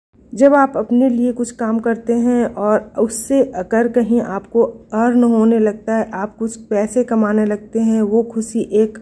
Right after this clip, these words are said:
अलग ही लेवल की होती है। तो इसलिए आप अपने शौक़ को, अपने अंदर छुपे टैलेंट को पहचानिए और कुछ ना कुछ ज़रूर, अ, कीजिए।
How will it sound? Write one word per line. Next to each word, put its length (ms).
अलग 380
ही 380
लेवल 380
की 160
होती 440
है। 220
तो 280
इसलिए 640
आप 180
अपने 380
शौक़ 640
को, 340
अपने 480
अंदर 400
छुपे 380
टैलेंट 440
को 60
पहचानिए 600
और 440
कुछ 300
ना 120
कुछ 340
ज़रूर, 380
अ, 500
कीजिए। 500